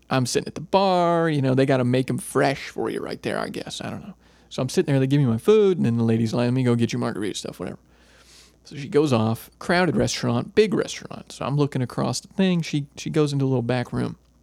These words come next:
The kitchen, perhaps. I don't know. And she comes out a long time later, like, ten minutes. And she comes out with an unmarked white jug.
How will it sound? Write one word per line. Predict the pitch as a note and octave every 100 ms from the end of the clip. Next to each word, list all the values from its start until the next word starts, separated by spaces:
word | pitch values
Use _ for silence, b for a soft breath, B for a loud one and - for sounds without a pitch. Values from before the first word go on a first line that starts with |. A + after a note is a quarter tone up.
| _ _ _ _ _ -
The |
kitchen, | - F3+ -
perhaps. | - D3+ D#3 - -
I | C3
don't | C#3+
know. | - _ _ _ b b b b b b b b _
And | - C3+ B2+
she | -
comes | - C#3+ B2
out | F3 B3+ A#2 C3 - _ _ _ -
a | C#3+
long | E3 F#3+ E3+ C#3
time | A2+ A#2 A2+ A#2
later, | G#2+ - _ _ _ _ _ _ _ _ _ _
like, | - - _ -
ten | D3 C#3
minutes. | A2+ - - - _ _ _ _ _ _ _ _ _ _ _ _ _ _ -
And | C#3+ C3+
she | -
comes | D#3+ D3+
out | D3+
with | C#3 B2
an | -
unmarked | D3 F3+ A#3+ F#3+ - A#2+ -
white | - C#3+ E3+ -
jug. | C3+ D3+ D3+ -